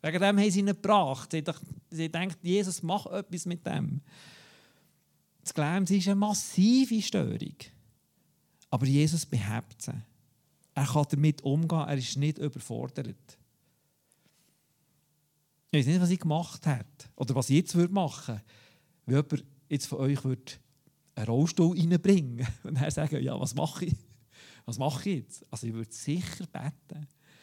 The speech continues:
und da etwas zusprechen. Aber ich habe es noch nie erlebt, dass bei mir jemand aus dem Rollstuhl ist aufgestanden. Aber Jesus kann das.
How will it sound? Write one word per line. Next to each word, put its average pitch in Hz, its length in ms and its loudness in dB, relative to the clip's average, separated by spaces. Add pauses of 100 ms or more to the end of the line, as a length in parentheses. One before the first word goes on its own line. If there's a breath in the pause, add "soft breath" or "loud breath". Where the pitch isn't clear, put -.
(600 soft breath)
und 135 180 -4
da 143 140 4
etwas 143 260 -4
zusprechen. 156 840 -2
Aber 120 180 -6 (760)
ich 180 140 4
habe 160 100 2
es 123 80 -6
noch 139 100 0
nie 143 160 4
erlebt, 208 360 0
dass 143 120 -6
bei 143 120 -4
mir 156 120 2
jemand 185 260 0
aus 202 120 4
dem 208 100 0
Rollstuhl 208 540 4
ist 151 100 4
aufgestanden. 123 540 -4
Aber 175 180 -6
Jesus 226 440 -4
kann 214 240 -8
das. 113 420 -10